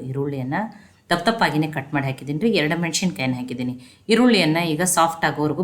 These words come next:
ಬೇಯಿಸ್ಬಿಟ್ಟು ತಗೋತೀನಿ ರೀ. ಈರುಳ್ಳಿ ಕಲರ್ ಏನು ಚೇಂಜ್ ಆಗೋದು ಬೇಡ್ರಿ. ನೋಡ್ರಿ, ಇದಕ್ಕೊಂದು ಸ್ವಲ್ಪ ಉಪ್ಪನ್ನು ಹಾಕೊಂಡ್ರಿ. ಉಪ್ಪು ಹಾಕೋದ್ರಿಂದ ಏನಾಗ್ತದೆ, ಈರುಳ್ಳಿ ಬೇಗನೆ ಸಾಫ್ಟ್ ಆಗಿಬಿಡ್ತದೆ ರೀ. ನೋಡಿ, ಈರುಳ್ಳಿ ಈಗ ಸಾಫ್ಟ್ ಆಗಿದ್ರಿ.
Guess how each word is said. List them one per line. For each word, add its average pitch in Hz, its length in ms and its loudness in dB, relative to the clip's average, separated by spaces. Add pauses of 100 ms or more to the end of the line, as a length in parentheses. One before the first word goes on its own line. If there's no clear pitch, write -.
ಬೇಯಿಸ್ಬಿಟ್ಟು 151 400 0
ತಗೋತೀನಿ 147 360 0
ರೀ. 131 100 -4
ಈರುಳ್ಳಿ 220 320 6
ಕಲರ್ 156 280 2
ಏನು 143 160 -2
ಚೇಂಜ್ 131 240 -2
ಆಗೋದು 120 220 -8
ಬೇಡ್ರಿ. 123 220 -14 (340)
ನೋಡ್ರಿ, 202 240 4
ಇದಕ್ಕೊಂದು 190 300 2
ಸ್ವಲ್ಪ 233 220 4 (140)
ಉಪ್ಪನ್ನು 233 300 4
ಹಾಕೊಂಡ್ರಿ. 143 400 0
ಉಪ್ಪು 160 200 -4
ಹಾಕೋದ್ರಿಂದ 175 520 0
ಏನಾಗ್ತದೆ, 170 320 -2 (100)
ಈರುಳ್ಳಿ 160 280 0 (100)
ಬೇಗನೆ 151 480 0
ಸಾಫ್ಟ್ 151 280 -4
ಆಗಿಬಿಡ್ತದೆ 127 440 -8
ರೀ. - 40 -20 (1600)
ನೋಡಿ, 123 140 -12 (420)
ಈರುಳ್ಳಿ 151 320 2
ಈಗ 175 140 2 (100)
ಸಾಫ್ಟ್ 185 280 2
ಆಗಿದ್ರಿ. 127 280 -4